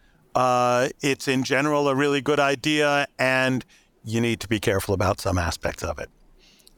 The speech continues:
Um, and, and probably be mindful about gratuitous secrecy is not real constructive. Um, but you're also navigating within cultural norms. So, for instance, uh, salary transparency,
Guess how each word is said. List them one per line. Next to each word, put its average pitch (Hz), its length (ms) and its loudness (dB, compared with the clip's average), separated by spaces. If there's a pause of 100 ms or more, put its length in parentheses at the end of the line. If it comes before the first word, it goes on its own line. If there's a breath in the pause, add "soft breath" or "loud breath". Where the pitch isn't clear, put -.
Um, 92 420 0 (100)
and, 123 420 0
and 123 380 0 (580)
probably 156 540 0
be 139 140 0
mindful 127 460 0
about 113 300 0
gratuitous 139 600 0
secrecy 107 680 -2 (380 loud breath)
is 127 160 0
not 113 240 0
real 113 180 0
constructive. 101 760 -2 (480 soft breath)
Um, 120 260 0 (240 loud breath)
but 202 160 0
you're 190 200 0
also 196 280 -2
navigating 180 640 0
within 180 260 -2
cultural 175 460 -2
norms. 175 360 0
So, 127 180 -2
for 131 220 -2
instance, 139 680 -2
uh, 139 340 2
salary 170 480 0
transparency, 117 920 0